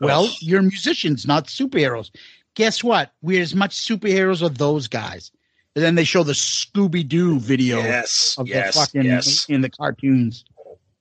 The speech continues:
Speaker 2: Yep.
Speaker 1: I don't know. Uh, and then here we go. Revisionism. Paul having Eric back is a godsend. I can't imagine anybody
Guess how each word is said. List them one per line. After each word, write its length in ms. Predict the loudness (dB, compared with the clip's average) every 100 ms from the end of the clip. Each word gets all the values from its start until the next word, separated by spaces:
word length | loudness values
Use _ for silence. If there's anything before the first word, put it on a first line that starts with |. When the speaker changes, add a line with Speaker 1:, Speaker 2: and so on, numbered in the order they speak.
| _ _ _ _
Speaker 2:
Yep. 220 | 4 4 2
Speaker 1:
I 160 | -4
don't 120 | -6 -8
know. 160 | -10 -14 _ _ -20 -20 _ -2
Uh, 340 | 0 2 0
and 100 | 0
then 160 | 0 2
here 160 | 2
we 80 | 2
go. 240 | 0 -2 -4 _ _ _ _ _ _ _ -6
Revisionism. 760 | -2 0 0 0 -4 -6 -14 -16 _ _ -2
Paul 260 | 0 0
having 300 | 0 -2 -2 -2
Eric 360 | -2 -2 -2
back 320 | -2 0 -2
is 100 | -6
a 60 | -6
godsend. 840 | -10 0 2 2 0 -8 -10 -12 _ _
I 80 | -14
can't 280 | -6 -2 0
imagine 440 | 2 0 0 -6 -6
anybody 500 | -2 0 0 0 -2